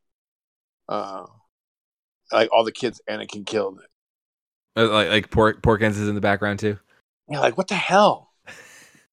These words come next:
Speaker 1: I, I'd, I'd rather be out there doing something else, but, you know,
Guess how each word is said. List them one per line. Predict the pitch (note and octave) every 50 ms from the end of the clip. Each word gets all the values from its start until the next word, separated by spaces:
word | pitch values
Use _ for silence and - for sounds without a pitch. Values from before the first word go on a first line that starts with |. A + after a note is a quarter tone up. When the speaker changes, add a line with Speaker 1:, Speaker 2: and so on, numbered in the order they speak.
| _ - - - - - - - - - _ _ _ _ _ -
Speaker 1:
I, | C3+ C#3
I'd, | C#3+ C#3+ D#3 E3 D#3 D#3
I'd | D#3+
rather | F3 G3 G#3 G3+ F3+
be | E3 E3 E3
out | E3+ F#3+ F3+ -
there | E3 D#3
doing | D#3 D#3 D3
something | - F3 D3 - C#3
else, | D3 E3+ F#3+ F#3 - -
but, | A#2+ A#2 A2+
you | A#2+ A#2
know, | A#2 A#2 A#2